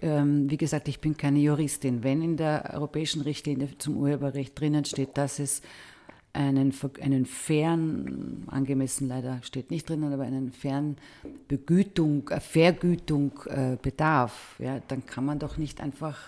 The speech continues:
gegen dieses europäische Recht, äh, agieren. Und das klingt doch so, da habe ich's falsch verstanden.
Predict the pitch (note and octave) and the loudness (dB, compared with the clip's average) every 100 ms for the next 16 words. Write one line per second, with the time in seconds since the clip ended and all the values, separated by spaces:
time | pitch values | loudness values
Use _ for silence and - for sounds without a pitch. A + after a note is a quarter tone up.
0 | - _ _ _ _ _ _ - B2 C#3+ | -20 _ _ _ _ _ _ -6 -2 -2
1 | C3+ C3+ B2 C3+ B2+ C#3 C3+ - C3 C3 | -2 -4 -6 -6 -6 -4 -4 -4 -6 -8
2 | - - G#2+ A2+ G2 - - A#2 F3+ D3+ | -10 -14 -10 -8 -8 -10 -10 -4 -2 0
3 | B2+ A#2+ C3+ - F3 G#3 - A3+ - C3 | -2 -4 -6 -6 -4 -4 -4 -8 -4 -4
4 | A#2+ C3 C#3+ C#3 - D3 C3 - A#2 - | -2 -4 -4 -6 -4 -2 -2 -2 -6 -6
5 | A#2 A2 - - | -8 -8 -8 -12